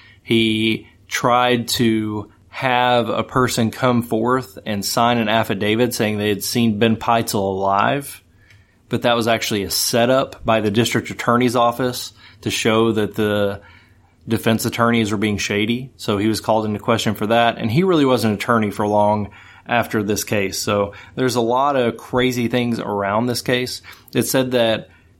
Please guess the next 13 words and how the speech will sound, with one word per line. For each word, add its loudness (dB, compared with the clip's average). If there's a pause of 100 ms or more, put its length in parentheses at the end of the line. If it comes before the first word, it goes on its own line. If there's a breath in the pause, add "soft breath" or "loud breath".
(120)
the 2
attorneys 2
of 0
H 2
H 0
Holmes 0
did 0
not 2
have 0
enough 0
time 2
to -6
prepare, -4